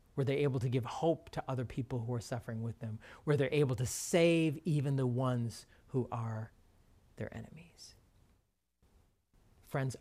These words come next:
our world is desperate for the people of God to become people like this, to be people, ordinary people,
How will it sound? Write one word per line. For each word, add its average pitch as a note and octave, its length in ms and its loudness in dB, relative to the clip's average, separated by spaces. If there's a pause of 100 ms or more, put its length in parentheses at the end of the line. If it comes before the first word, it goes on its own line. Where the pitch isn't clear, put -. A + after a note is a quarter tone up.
our C#3 240 2
world C#3 420 0
is A#2+ 180 -2
desperate A#2 840 -6 (1120)
for C#3+ 140 -4
the A#2 80 -4
people B2+ 380 -4
of A2+ 120 -6
God A2 380 -4
to B2 100 -8
become A#2+ 300 -6
people A2+ 300 -10
like A#2 180 -16
this, - 380 -18 (720)
to - 80 -4
be B2+ 160 2
people, C#3 540 -2
ordinary D#3+ 520 4
people, C3+ 480 -6